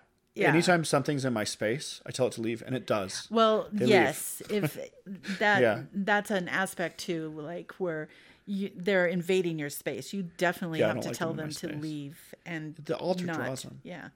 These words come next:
Speaker 2: It do-, draws them all the time. This
Speaker 1: Mm-hmm.
Speaker 2: happens all the fucking time. The altar. I,
Speaker 1: Mm-hmm.
Speaker 2: I keep a full-size altar in my house.
Speaker 1: Mm-hmm.
Speaker 2: And sh-, it attracts shit like fucking flies to honey.
Speaker 1: Right.
Speaker 2: Like, about once every other month, I'll be half asleep,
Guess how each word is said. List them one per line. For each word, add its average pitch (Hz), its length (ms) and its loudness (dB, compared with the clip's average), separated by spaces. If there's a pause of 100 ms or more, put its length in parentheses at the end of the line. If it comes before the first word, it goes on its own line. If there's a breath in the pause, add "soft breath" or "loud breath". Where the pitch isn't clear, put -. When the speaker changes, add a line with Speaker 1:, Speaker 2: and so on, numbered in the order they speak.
Speaker 2:
It - 60 -20
do-, 185 220 2
draws 196 220 2
them 170 100 -2
all 170 100 -2
the - 60 -8
time. 143 120 -6 (140)
This 175 300 -2
Speaker 1:
Mm-hmm. 202 80 4
Speaker 2:
happens 180 260 4
all 165 80 4
the 156 80 2
fucking 156 280 -4
time. 156 320 -6
The 135 240 -2
altar. 120 440 -4 (500)
I, - 100 0
Speaker 1:
Mm-hmm. 196 160 0
Speaker 2:
I - 60 2
keep 131 160 -4
a 120 60 -10
full-size 120 480 -2
altar 104 240 -4
in 110 60 -8
my 104 100 -8
house. 135 220 -6
Speaker 1:
Mm-hmm. - 760 -16
Speaker 2:
And 117 300 0 (420)
sh-, - 300 -6
it 131 140 0
attracts 131 420 -2
shit - 320 -4 (100)
like 98 240 -4
fucking 107 340 -6
flies 101 360 -8
to 110 100 -14
honey. 110 260 -14 (720 soft breath)
Speaker 1:
Right. 175 460 -8
Speaker 2:
Like, 117 260 -2 (100)
about - 460 2
once 139 480 0
every 135 260 4
other 120 140 4
month, 107 420 -4 (200)
I'll 117 100 2
be 117 140 -2
half 123 320 0
asleep, 127 440 -4